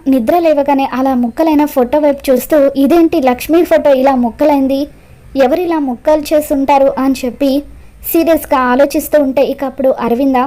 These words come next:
"ఏంటి మిత్ర ఇది? లక్ష్మిని పైకి ద్వేషిస్తున్నానని అంటావు, తన జ్ఞాపకాలు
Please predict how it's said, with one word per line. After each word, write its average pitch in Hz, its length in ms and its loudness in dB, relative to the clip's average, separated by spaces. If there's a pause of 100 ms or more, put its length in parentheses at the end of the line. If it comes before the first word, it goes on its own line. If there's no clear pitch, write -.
(500)
"ఏంటి 285 320 2
మిత్ర 294 280 -2
ఇది? 262 400 -4 (720)
లక్ష్మిని 294 720 0
పైకి 277 600 -2
ద్వేషిస్తున్నానని 254 1120 0
అంటావు, 277 540 0 (600)
తన 277 280 0 (140)
జ్ఞాపకాలు 262 960 -2